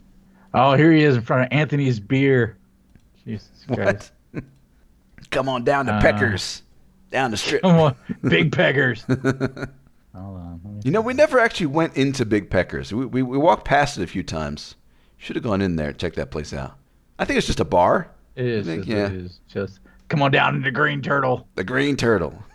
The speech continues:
Speaker 2: <laughs> Or what was that, uh, that terrible, oh, God. The terrible amusement park.
Speaker 1: The Dirty Clam. The Bearded Clam. Come on
Speaker 2: <laughs>
Speaker 1: down to the Bearded Clam.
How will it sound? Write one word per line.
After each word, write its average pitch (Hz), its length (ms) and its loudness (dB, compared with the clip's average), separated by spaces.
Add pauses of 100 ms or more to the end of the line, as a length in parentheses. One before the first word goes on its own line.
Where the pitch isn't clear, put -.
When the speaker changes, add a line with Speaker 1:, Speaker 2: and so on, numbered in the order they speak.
(180)
Speaker 2:
<laughs> 135 100 -2 (1000)
Or 98 80 -8
what 143 180 -4
was 143 160 -4
that, 117 260 4
uh, - 380 -4
that 104 220 0
terrible, 113 440 0 (320)
oh, 90 200 -4
God. 73 400 -10 (400)
The - 80 -6
terrible 135 420 0
amusement 104 420 -4
park. - 400 -10
Speaker 1:
The 165 80 -8
Dirty 147 380 -2
Clam. 131 560 -4 (180)
The - 380 -4
Bearded 165 300 2
Clam. 151 360 -2
Come 170 120 -4
on 180 100 2
Speaker 2:
<laughs> - 0 -
Speaker 1:
down 160 220 -2
to 165 60 -2
the 151 60 -8
Bearded 156 320 0
Clam. 135 560 -2